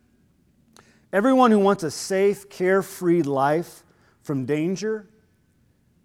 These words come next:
should stay away from Christ. The world responds with hostility to him.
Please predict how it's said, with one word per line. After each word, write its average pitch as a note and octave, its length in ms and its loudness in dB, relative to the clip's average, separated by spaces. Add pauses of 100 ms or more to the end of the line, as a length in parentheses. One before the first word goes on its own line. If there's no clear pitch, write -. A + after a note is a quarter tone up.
(140)
should - 240 -14
stay E3+ 300 0
away C#3+ 240 0
from A2+ 200 -14
Christ. - 600 -20 (1400)
The C3+ 80 -4
world G3 440 6
responds F3+ 640 -2
with D3+ 180 -6
hostility D#3+ 760 -2
to D3 240 -8
him. F2+ 260 -16